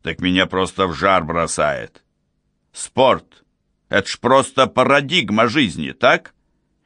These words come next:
Иначе кому бы он, к чертям собачьим, был интересен? Мне известно немало людей, которые думают так же. Сам я стараюсь избегать таких размышлений. Но, на мой взгляд, это упрощение.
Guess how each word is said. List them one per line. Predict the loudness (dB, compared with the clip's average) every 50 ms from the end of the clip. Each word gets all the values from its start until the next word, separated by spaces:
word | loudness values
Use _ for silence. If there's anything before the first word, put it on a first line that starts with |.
| _ -2
Иначе | 0 0 0 0 0 -2 0
кому | 2 2 4 4 4
бы | 4 4 4
он, | 4 4 2
к | 0 -4
чертям | -2 0 0 0 0 0 0 0 0 0
собачьим, | 0 0 2 4 4 2 2 2 0 0 0 -4 -8 _ -2
был | 2 4 4 4 4
интересен? | 2 2 0 2 2 4 4 4 2 2 0 0 0 -4 -8 _ _ _ _ _ _ _ _ _ _ _ _ _ _ _ _ _ _ _ _ _ _ _ _
Мне | -12 -10 -6 -4 -2 -2 -2 -2
известно | -2 -2 -2 -2 -2 -2 -4 -6 -4 -4
немало | -2 -2 -2 -2 0 0 0 0 -2 -2
людей, | -2 -4 -4 -4 -4 -4 -4 -4
которые | -4 -6 -6 -6 -4 -4 -4 -4 -4 -4 -6
думают | -6 -6 -4 -4 -2 -2 -2 -2 -2 -4 -4 -6 _
так | -6 -6 -6 -6 -8 -8
же. | -6 -6 -6 -8 _ _ _ _ _ _ _ _ _ _ _ _ _ _ _ _ _ _ _ _ _
Сам | -14 -10 -8 -6 -6 -6
я | -6 -8 -8
стараюсь | -10 -10 -8 -6 -6 -6 -6 -6 -6 -8 -8
избегать | -10 -8 -8 -8 -8 -6 -6 -6 -6 -6 -8
таких | -10 -12 -12 -12 -12 -12 -10
размышлений. | -10 -12 -10 -10 -12 -12 -12 -14 -14 -14 -14 -12 -14 -14 -16 -18 _ _ _ _ _ -20 -20 -20 -18 -4 0
Но, | 2 2 4
на | 4 4 4
мой | 4 4 4 2
взгляд, | 2 0 0 2 2 4 4 2
это | 2 4 4 2
упрощение. | 2 2 0 0 0 0 -2 -2 -2 -2 0 0 0 0 0 0 0 -2 -4